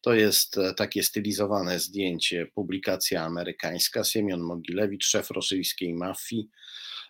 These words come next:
e, poszukiwany listem gończym od dziewięćdziesiątego trzeciego roku. Człowiek, który wyprał miliardy dolarów, osobisty znajomy Władimira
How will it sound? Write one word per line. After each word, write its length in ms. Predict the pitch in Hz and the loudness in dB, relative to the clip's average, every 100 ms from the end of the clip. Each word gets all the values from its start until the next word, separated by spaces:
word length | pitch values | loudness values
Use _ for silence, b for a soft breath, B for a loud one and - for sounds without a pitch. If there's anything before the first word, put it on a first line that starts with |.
| - | -2
e, 640 | 101 101 101 92 90 90 92 - | 2 4 4 2 2 0 0 4
poszukiwany 720 | 131 123 - 120 113 107 98 | 6 6 4 4 6 4 2
listem 440 | 98 - 104 98 | 2 2 2 0
gończym 460 | 98 95 95 107 95 | 2 0 2 0 0
od 200 | 95 95 | -2 -2
dziewięćdziesiątego 760 | 107 95 95 - 92 104 104 | 0 0 0 0 -2 0 0
trzeciego 520 | 92 - 95 92 92 151 | 2 2 2 -2 4 6
roku. 280 | 151 143 | 6 6
Człowiek, 380 | 131 135 113 104 | 6 6 6 4
który 280 | - 117 104 | 2 -2 0
wyprał 400 | 98 104 101 92 | 0 0 2 2
miliardy 580 | 92 90 95 80 85 98 | 2 0 0 0 -2 -2
dolarów, 640 | 117 135 139 123 117 - - | 4 10 10 10 6 0 -6
osobisty 640 | 113 - 98 92 - - | -2 0 -2 -2 -4 -4
znajomy 480 | 92 92 87 87 87 | -4 -2 -2 -2 -4
Władimira 640 | 87 87 82 78 82 80 | -2 -4 -2 -6 -4 -4